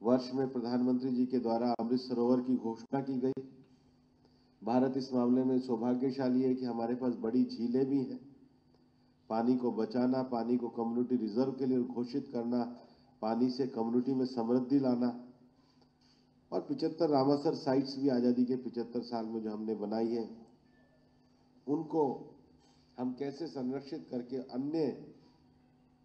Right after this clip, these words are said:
अमृत सरोवर और अमृत धरोहर को हम आगे बढ़ाएं, इसके लिए budget में प्रावधान किया गया है। देश में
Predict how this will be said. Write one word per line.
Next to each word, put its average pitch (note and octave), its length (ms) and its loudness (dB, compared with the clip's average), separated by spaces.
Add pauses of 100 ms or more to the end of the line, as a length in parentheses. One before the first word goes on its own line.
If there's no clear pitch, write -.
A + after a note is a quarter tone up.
(160)
अमृत B2+ 320 2
सरोवर C3 720 2
और A#2 80 -2
अमृत A#2+ 300 2
धरोहर C3 440 2
को C#3+ 140 -4
हम B2+ 120 2
आगे A2+ 240 0
बढ़ाएं, A2+ 260 -4
इसके A2 220 -8
लिए G#2+ 140 -6
budget G2+ 300 -8
में G#2+ 140 -10
प्रावधान F#2+ 400 -10
किया F#2+ 260 -10
गया F2 180 -14
है। - 220 -20 (2500)
देश B2+ 320 2
में D3+ 460 0